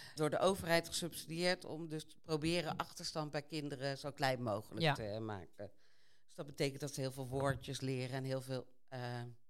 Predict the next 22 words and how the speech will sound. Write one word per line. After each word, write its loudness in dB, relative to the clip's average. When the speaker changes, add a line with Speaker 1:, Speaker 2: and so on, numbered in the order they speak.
Speaker 1:
lesjes -2
al -2
krijgen. -4
Speaker 2:
Gewoon 10
schools, 6
Speaker 1:
Ja, 12
Speaker 2:
meer. 8
Speaker 1:
een 6
beetje 10
schools. 4
Dus -2
dat -4
vond 0
ik 0
wel 8
heel 8
spannend. 4
Dat -2
ik -14
dacht 0
van, -6
"Oeh, 2